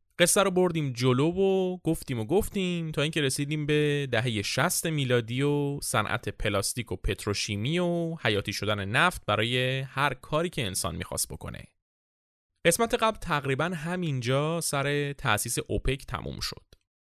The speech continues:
توی این قسمت قرار ادامهٔ ماجرا رو از بعد از تأسیس اوپک تعریف کنیم و ببینیم که چه اتفاقایی توی دههٔ هفتاد افتاد که امروز هر جنگی وجود داره، هر درگیری وجود داره، تش به نفت می‌رسه.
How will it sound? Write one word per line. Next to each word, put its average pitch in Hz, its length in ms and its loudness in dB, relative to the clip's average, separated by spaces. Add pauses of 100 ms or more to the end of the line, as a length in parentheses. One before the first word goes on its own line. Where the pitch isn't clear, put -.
(760)
توی 220 120 2
این 233 80 0
قسمت 196 340 0
قرار 143 300 2
ادامهٔ 131 520 0
ماجرا 131 500 2
رو 107 240 2
از 95 460 -4
بعد 139 260 2
از 110 180 -2
تأسیس 101 360 -4
اوپک 131 380 -2
تعریف 143 360 0
کنیم 110 520 -2 (720)
و 123 340 4
ببینیم 170 460 -2
که 165 560 -2
چه - 180 0
اتفاقایی 113 720 -2
توی 101 180 -4
دههٔ 95 300 -2
هفتاد 95 380 -6
افتاد 95 480 -8
که 85 420 -8
امروز 101 400 -4
هر 104 240 -2 (200)
جنگی 135 360 0
وجود 101 400 -6
داره، 104 380 0
هر 110 160 -2
درگیری 101 560 -2
وجود 104 360 -8
داره، 160 640 0
تش - 240 -2
به 85 100 -12
نفت - 300 -12
می‌رسه. - 440 -8